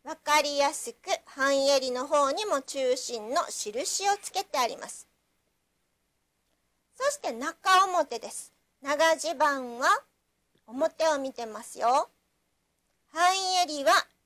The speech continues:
裏を見てます。内側が表ということです。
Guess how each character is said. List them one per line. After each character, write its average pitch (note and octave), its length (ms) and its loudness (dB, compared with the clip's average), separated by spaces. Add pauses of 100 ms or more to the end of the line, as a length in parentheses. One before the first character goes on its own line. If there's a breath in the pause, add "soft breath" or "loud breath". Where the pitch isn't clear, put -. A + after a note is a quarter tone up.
(320)
裏 D#4+ 300 4
を D4 40 4
見 B3+ 120 -4
て G3 120 -12
ま A#3 120 -18
す。 - 160 -20 (100)
内 F4 380 -6
側 G4+ 400 4
が G#4 100 2 (720)
表 C4+ 560 -2 (180)
と C#4 100 -12
い A#3+ 120 -6
う A#3 80 -6
こ A3+ 120 -10
と D#3 120 -14
で G3 100 -20
す。 - 140 -20